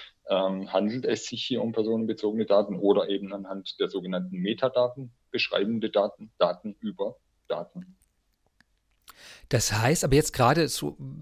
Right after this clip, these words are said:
Speaker 2: so Themen wie Datenschutzgrundverordnung, also ich muss identifizieren, dass Daten eines Kunden oder einer Person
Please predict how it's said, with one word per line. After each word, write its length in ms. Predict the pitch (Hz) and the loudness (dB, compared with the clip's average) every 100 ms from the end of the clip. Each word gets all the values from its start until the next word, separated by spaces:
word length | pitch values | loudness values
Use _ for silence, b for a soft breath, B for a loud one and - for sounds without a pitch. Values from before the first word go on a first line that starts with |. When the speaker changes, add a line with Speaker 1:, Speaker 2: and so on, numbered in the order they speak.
| 156 | -12
Speaker 2:
so 140 | - 127 | -6 -6
Themen 500 | - 139 143 131 117 | 0 2 4 2 4
wie 160 | 123 | 0
Datenschutzgrundverordnung, 1500 | 117 117 131 - 135 143 135 - 143 143 - 110 101 - 117 | 2 2 2 -2 0 0 -2 0 2 2 2 2 2 0 -2
also 160 | 117 110 | 0 -2
ich 160 | 120 - | -4 0
muss 360 | 131 135 - | 0 0 -2
identifizieren, 1400 | 349 123 123 127 120 - - 131 139 127 117 123 113 113 | -4 -2 -2 -2 -4 -4 -2 2 2 2 0 -6 -12 -8
dass 360 | 123 120 - - | -2 -2 -2 -2
Daten 500 | 107 113 - 143 139 | 0 0 -2 -4 -2
eines 340 | 120 107 - | -2 -2 -4
Kunden 300 | - 160 - | -2 -2 0
oder 120 | 117 | -2
einer 140 | 117 104 | -2 -4
Person 560 | - 101 123 135 143 | -4 -2 0 2 0